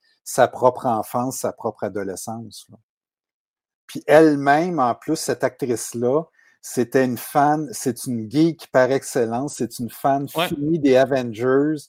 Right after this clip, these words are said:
Speaker 1: de
Speaker 2: Ouais.
Speaker 1: tous les, les films Marvel. Fait que quand, quand elle a été appelée pour avoir, puis elle a eu le rôle, là, c'est,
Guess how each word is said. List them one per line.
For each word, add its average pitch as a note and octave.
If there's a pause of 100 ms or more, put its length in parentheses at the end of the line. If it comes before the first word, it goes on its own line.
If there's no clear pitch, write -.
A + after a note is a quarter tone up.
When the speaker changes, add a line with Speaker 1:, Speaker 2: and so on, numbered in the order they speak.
(360)
Speaker 1:
de C3
Speaker 2:
Ouais. B2+ (180)
Speaker 1:
tous G#3
les, D#3
les C#3+
films F3
Marvel. C#3+ (400)
Fait C#3
que -
quand, G3+ (960)
quand F#3
elle D3
a D3
été D#3
appelée E3
pour C3
avoir, C3+
puis C#3
elle A#2+
a C3+
eu C#3+
le B2+
rôle, D3+
là, D3
c'est, -